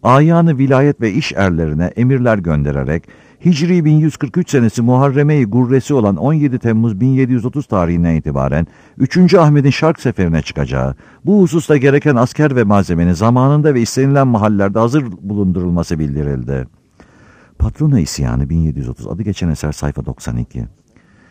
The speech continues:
Böylece yoğun bir şekilde savaş ve sefer hazırlıkları başlıyordu. Bu bağlamda İstanbul içinde de yoğun faaliyetler gözleniyordu. İran elçisi Rıza Kuluhan dört bölük Yeniçeri tarafından gözaltına alınıyordu.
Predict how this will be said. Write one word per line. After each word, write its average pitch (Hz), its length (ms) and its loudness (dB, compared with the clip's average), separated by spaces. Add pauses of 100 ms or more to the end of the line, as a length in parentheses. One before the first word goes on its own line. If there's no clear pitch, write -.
(260)
Böylece 107 500 2
yoğun 95 440 2
bir 107 120 0
şekilde 85 420 -4
savaş 104 440 -4
ve 78 60 -2
sefer 110 320 -4
hazırlıkları 73 560 -4
başlıyordu. 62 760 -8 (320)
Bu 147 160 2
bağlamda 82 520 2
İstanbul 123 500 0
içinde 110 340 -2
de 90 60 0
yoğun 98 340 0
faaliyetler 78 680 -2
gözleniyordu. 62 960 -6 (560)
İran 185 340 4
elçisi 85 560 0
Rıza 123 300 0
Kuluhan 98 580 0
dört 143 220 -2
bölük 87 240 -2
Yeniçeri 104 400 0
tarafından 82 520 0
gözaltına 71 540 -2
alınıyordu. 60 800 -6